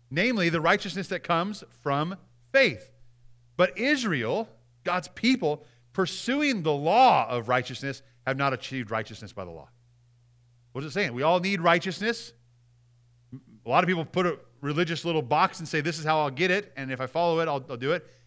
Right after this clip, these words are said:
And Paul says, "No, that's not how you get it. Righteousness really comes through faith in Jesus Christ."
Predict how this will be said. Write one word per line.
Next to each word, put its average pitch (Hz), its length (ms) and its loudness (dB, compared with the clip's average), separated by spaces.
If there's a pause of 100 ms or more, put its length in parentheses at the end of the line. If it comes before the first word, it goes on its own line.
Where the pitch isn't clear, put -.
(120)
And - 80 -14
Paul 151 140 0
says, 139 140 -6
"No, 143 140 -2
that's 143 160 -2
not 143 200 -2
how 131 120 0
you 120 160 -4
get 143 160 -2
it. 147 160 -4 (560)
Righteousness 143 480 -4
really 135 160 -2
comes 135 380 -6 (180)
through 127 120 -8
faith 110 280 -4
in 113 120 -10
Jesus 98 380 -12
Christ." - 500 -6